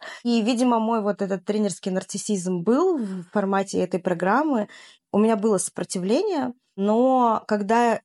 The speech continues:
я увидела и услышала Марка, <laughs> мне сложно даже это объяснить, да. Во-первых, это сам человек какого-то, какой-то другой формации, его поле настолько трансформационное, что просто находясь с ним в одном поле,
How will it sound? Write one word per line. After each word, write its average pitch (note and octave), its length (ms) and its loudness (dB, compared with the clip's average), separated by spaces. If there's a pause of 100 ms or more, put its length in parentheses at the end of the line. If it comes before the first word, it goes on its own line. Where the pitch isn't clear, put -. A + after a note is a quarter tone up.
(120)
я G#3 160 2
увидела G3+ 680 0
и - 20 2
услышала F#3 600 0
Марка, G3+ 600 -2
<laughs> A3 260 -2
мне A#3+ 380 0
сложно C4 380 0
даже G3 220 0
это G3 140 0
объяснить, A3 520 -2
да. G#3 240 2 (160)
Во-первых, D4 560 0 (100)
это A#3+ 180 2
сам B3+ 240 0
человек A#3+ 680 0
какого-то, G#3 880 0
какой-то A#3 320 0
другой G#3+ 400 0
формации, G#3+ 640 -2
его G#3 380 2
поле C4 420 0
настолько A#3 480 -2
трансформационное, G#3 1200 0
что - 200 -4
просто B3 320 0
находясь G#3+ 600 2
с - 100 -8
ним A3 280 2
в F3 60 -2
одном F#3+ 340 0
поле, B3+ 400 0